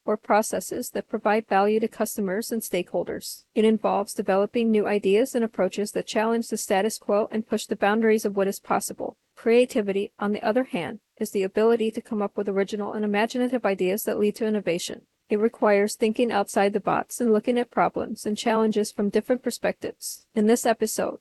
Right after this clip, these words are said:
we'll explore the importance of innovation and creativity in business and provide you with tips and insights on how to foster a culture of innovation within your organization.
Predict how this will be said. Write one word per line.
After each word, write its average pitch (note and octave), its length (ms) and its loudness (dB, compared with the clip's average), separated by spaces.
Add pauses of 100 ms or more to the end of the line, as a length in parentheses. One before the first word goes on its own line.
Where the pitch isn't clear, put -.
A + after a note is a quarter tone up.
(140)
we'll A3 140 2
explore G#3+ 460 0
the A#3 100 2
importance G#3+ 540 -2
of G#3 100 -4
innovation G3 560 0
and G#3+ 100 -4
creativity G#3+ 600 0
in G#3+ 100 0
business G3 460 -4
and B3+ 120 -6
provide G3+ 360 0
you G3 80 2
with F#3 160 -2
tips - 340 -4
and A3+ 80 -2
insights - 460 -2
on G3+ 80 -4
how G3+ 160 2
to G3+ 80 -2
foster A3 400 2
a B3+ 40 0
culture A3 380 0
of A3 120 0
innovation G#3+ 500 0
within G#3+ 240 0
your A3 120 2
organization. G#3 800 -2